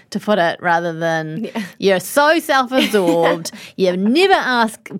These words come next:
Speaker 1: Brett any questions about himself.
Speaker 2: True.
Speaker 1: You think the world revolves." And so I,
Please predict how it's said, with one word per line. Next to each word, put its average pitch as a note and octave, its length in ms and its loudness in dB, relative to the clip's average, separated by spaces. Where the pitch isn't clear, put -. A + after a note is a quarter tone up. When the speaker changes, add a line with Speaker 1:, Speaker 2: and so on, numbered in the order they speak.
Speaker 1:
Brett G#3 300 0
any B3+ 200 0
questions G3+ 480 -2
about F3 300 0
himself. E3 720 -2
Speaker 2:
True. F3+ 400 0
Speaker 1:
You F#3 100 -2
think E4+ 240 2
the B3+ 80 0
world A3 280 4
revolves." D#3 640 -2
And B3 420 0
so B3+ 340 2
I, A#3+ 280 0